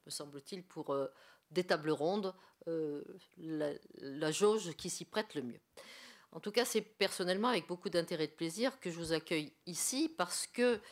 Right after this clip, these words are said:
euh, le chiffrement et les libertés, euh, pour moi, le titre paraissait un peu mystérieux. Alors, j'ai consulté le dictionnaire, euh, qui m'a appris que le terme chiffrement était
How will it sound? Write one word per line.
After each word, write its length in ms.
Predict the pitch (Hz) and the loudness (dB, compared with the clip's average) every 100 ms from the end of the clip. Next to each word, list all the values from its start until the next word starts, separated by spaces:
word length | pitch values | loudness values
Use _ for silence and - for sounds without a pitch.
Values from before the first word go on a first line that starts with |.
| - - - | -20 -12 0
euh, 140 | 175 | 2
le 100 | 175 | 2
chiffrement 600 | 185 262 - 208 196 180 - | 2 2 2 4 4 4 0
et 80 | |
les 80 | 160 | -2
libertés, 800 | 151 147 151 - _ 233 247 285 - - - - | -2 0 -2 -2 _ 4 4 0 -10 -20 -18 -4
euh, 100 | 175 | -2
pour 160 | 180 202 | 2 4
moi, 160 | 247 | 6
le 80 | 311 - | 4 0
titre 280 | 262 - 226 | -4 0 2
paraissait 380 | 208 185 196 294 | 4 2 4 4
un 80 | |
peu 120 | 294 262 | 6 4
mystérieux. 720 | 247 - 180 170 160 165 170 | 4 2 2 4 4 4 4
Alors, 280 | 127 127 127 | 4 2 -2
j'ai 120 | 151 | -6
consulté 440 | 151 - 143 190 | -6 -6 -4 -2
le 60 | 165 | -2
dictionnaire, 560 | 151 - 151 147 190 - - - - - - | -4 -2 0 2 2 -2 -14 -20 -20 -16 -2
euh, 520 | 170 160 156 151 151 | 2 6 6 6 4
qui 140 | 147 196 | 2 4
m'a 120 | 170 | 4
appris 240 | - 240 | 4 0
que 100 | - | 0
le 80 | 160 | 2
terme 180 | 165 156 | 2 2
chiffrement 640 | - 311 - 151 147 214 | 0 0 4 4 6 4
était 240 | 202 190 | 2 -2